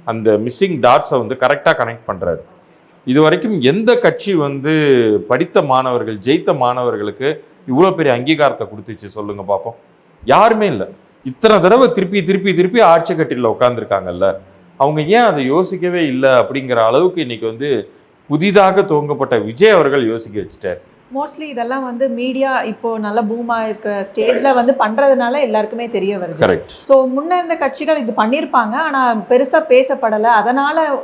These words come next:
Speaker 2: அஹ், இது வெளியே வரல.
Speaker 1: ஆமா, அதுவும் ஒரு ரீசன். But ரொம்ப சிம்பிள், மக்களிடம் சென்று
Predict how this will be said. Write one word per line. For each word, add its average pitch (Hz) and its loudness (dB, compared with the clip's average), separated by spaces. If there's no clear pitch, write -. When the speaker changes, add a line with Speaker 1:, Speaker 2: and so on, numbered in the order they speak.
Speaker 2:
அஹ், 202 -4
இது 202 -6
வெளியே 208 0
வரல. 202 0
Speaker 1:
ஆமா, 107 4
அதுவும் 160 4
ஒரு 156 8
ரீசன். 147 -2
But 120 0
ரொம்ப 180 0
சிம்பிள், 190 -2
மக்களிடம் 165 0
சென்று 165 -2